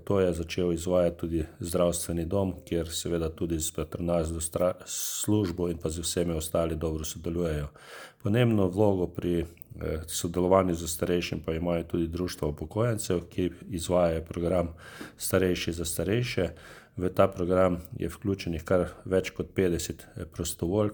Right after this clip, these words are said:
po celi občini, ki obiskujejo starejše, in, eh, jaz se vsako leto tudi enkrat z njimi srečam, kjer izmenjamo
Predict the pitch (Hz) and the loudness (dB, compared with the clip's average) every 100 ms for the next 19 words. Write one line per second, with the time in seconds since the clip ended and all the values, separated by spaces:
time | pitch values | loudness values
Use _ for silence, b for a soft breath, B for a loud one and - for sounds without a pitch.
0 | - - - 90 85 85 110 - - 90 | -4 -8 -2 0 0 0 -2 -4 -6 -4
1 | 87 - - 85 80 80 - - 98 85 | -6 -6 0 0 0 -2 -4 0 2 2
2 | 80 80 - 85 98 110 - 87 82 B | 0 -4 -2 0 0 0 0 -4 -4 B
3 | B B B - 90 82 85 92 90 92 | B B B -2 0 0 0 0 -2 -2
4 | - 92 87 87 90 - 82 87 82 - | 0 0 0 0 -2 -2 -6 -4 -2 -2
5 | 85 85 80 78 87 80 73 - - - | -2 -2 -4 -2 0 0 -2 -8 -14 -6
6 | - 98 101 - 80 - 90 85 80 90 | 0 2 4 2 -2 -2 0 0 2 2
7 | 90 85 80 82 | 2 2 0 -4